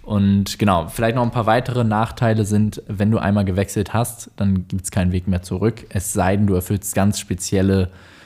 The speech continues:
Kriterien, auf die ich jetzt nicht weiter eingehen möchte, aber es ist super kompliziert. Ähm, das heißt, warum ist das nachteilig, wenn du jetzt zum Beispiel später weniger verdienst? Weil Corona <laughs> beispielsweise, irgendeine Pandemie oder irgendein,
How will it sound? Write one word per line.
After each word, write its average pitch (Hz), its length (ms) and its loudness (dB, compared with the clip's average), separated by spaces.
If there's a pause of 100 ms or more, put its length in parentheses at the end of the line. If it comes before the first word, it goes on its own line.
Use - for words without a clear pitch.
(160)
Kriterien, 101 920 0
auf 92 160 -4
die - 80 -4
ich 95 80 0
jetzt 95 140 -2
nicht 92 140 -4
weiter 92 220 0
eingehen 101 380 2
möchte, 98 420 0
aber 92 200 0
es 87 100 -2
ist 90 100 -4
super 92 200 -4
kompliziert. - 500 -4 (480)
Ähm, 98 560 2
das 98 220 -2
heißt, 117 420 0
warum 107 300 2
ist 110 120 -2
das 98 140 -2
nachteilig, 110 720 0
wenn 104 160 2
du 107 60 2
jetzt 98 180 -2
zum 104 140 0
Beispiel 98 280 0
später 95 440 -2
weniger 104 320 2
verdienst? 98 580 0 (540)
Weil 95 500 2 (480)
Corona 92 480 2 (180)
<laughs> 107 200 4
beispielsweise, 92 600 0
irgendeine 98 320 2
Pandemie 98 500 4
oder 92 180 0
irgendein, 92 420 -2